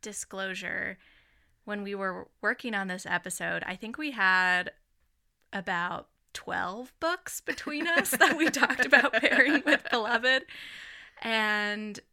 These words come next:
Speaker 1: whittling it down to three each was a challenge, but we will certainly be saving all of those other books that are reaching back to Beloved and sharing them on other episodes.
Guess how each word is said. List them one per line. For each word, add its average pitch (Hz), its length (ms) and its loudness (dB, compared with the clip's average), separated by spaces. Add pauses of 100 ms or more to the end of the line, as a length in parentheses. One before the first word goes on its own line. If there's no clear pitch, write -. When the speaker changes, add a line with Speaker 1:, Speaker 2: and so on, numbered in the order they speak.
(280)
Speaker 1:
whittling 220 500 -4
it 214 120 -6
down 202 480 -2
to 196 260 -8
three 190 380 -12
each - 580 -10 (680)
was 196 360 -6
a 277 60 -4
challenge, - 760 -6 (800)
but 190 380 -2
we 202 200 -8
will 190 180 -6
certainly 190 520 -4
be 180 160 -10
saving 170 500 -8
all 165 180 -6
of 165 100 -8
those 170 240 -10
other 175 240 -8
books - 440 -12 (160)
that 160 420 -2 (180)
are 180 440 -4 (520)
reaching 214 420 -8
back 180 280 0
to 202 120 -12
Beloved 175 640 -8 (100)
and 190 140 -10
sharing 170 360 -6
them 165 180 -8
on 165 120 -8
other 165 240 -6
episodes. - 760 -10